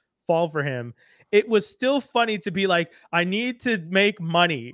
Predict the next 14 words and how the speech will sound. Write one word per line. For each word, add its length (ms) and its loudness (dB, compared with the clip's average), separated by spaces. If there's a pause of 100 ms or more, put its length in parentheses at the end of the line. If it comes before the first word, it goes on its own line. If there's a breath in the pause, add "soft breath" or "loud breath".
(120)
and 160 2
just, 160 -2
like, 160 0
running 440 0
around 360 0
town 320 0
doing 220 -2
the 100 -6
most 260 -2
ridiculous 720 -4
things 300 -8
for 140 -2
money, 260 -6
like, 140 -6